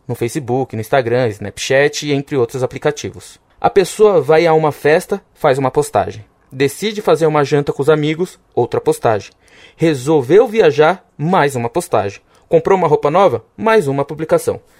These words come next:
E assim vai. E vocês devem estar pensando, "Mas e daí? Posto mesmo. E vou continuar postando." Nada contra quem mantém esse hábito.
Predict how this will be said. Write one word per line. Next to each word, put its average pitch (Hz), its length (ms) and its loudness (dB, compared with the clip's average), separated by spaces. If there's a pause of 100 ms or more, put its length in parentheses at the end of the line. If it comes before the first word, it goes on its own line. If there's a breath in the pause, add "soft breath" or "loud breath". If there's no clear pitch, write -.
(100)
E 190 80 2
assim 139 340 -2 (160)
vai. 107 260 -2 (180)
E 143 60 -6
vocês 175 360 0
devem 185 160 2
estar 175 140 0
pensando, 147 520 -2
"Mas 226 200 0
e 247 40 -6
daí? 240 320 2 (220)
Posto 208 300 0
mesmo. 190 340 0 (480)
E 147 100 -6
vou 139 200 2
continuar 214 380 -4
postando." 139 480 -2 (280)
Nada 139 480 2
contra 160 420 -2
quem 156 260 -4
mantém 170 460 -2
esse 202 220 -2
hábito. 117 400 -2